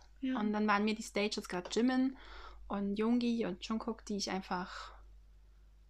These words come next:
Speaker 2: am angenehmsten zum Gucken in dem
Speaker 1: Mhm,
Speaker 2: Moment fand, weil
Speaker 1: mhm.
Speaker 2: ich die nicht so, da konnte ich mich halt auf den Tanz, dann in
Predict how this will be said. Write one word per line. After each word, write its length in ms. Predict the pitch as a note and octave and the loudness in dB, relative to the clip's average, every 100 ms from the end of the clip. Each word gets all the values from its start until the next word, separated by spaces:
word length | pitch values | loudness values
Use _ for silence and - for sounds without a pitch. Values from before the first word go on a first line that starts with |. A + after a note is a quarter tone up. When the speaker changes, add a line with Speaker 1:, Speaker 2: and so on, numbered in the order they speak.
| - | -6
Speaker 2:
am 160 | G3 | 0
angenehmsten 580 | G3 G#3+ G#3+ G3 G3 G3+ | 4 6 6 4 2 0
zum 140 | G3 G3 | -2 -2
Gucken 240 | A3 F#3+ | 0 2
in 80 | F#3 | 8
dem 80 | A#3+ | 8
Speaker 1:
Mhm, 60 | |
Speaker 2:
Moment 200 | A#3 G#3 | 8 6
fand, 140 | G#3 G#3+ | 4 8
weil 80 | |
Speaker 1:
mhm. 160 | A#3+ A#3+ | 8 8
Speaker 2:
ich 160 | F#3+ - | 4 0
die 120 | F#3+ | 0
nicht 180 | F#3+ - | 0 0
so, 120 | F#3+ | -2
da 80 | F#3+ | 4
konnte 220 | C4 B3+ | 4 4
ich 60 | |
mich 100 | A3+ | 2
halt 100 | A3+ | 4
auf 160 | G3 - | 2 4
den 160 | F#3+ G3 | 2 2
Tanz, 440 | - A#3 A3+ - | 4 6 4 2
dann 140 | F#3 | 0
in 160 | F3+ | 2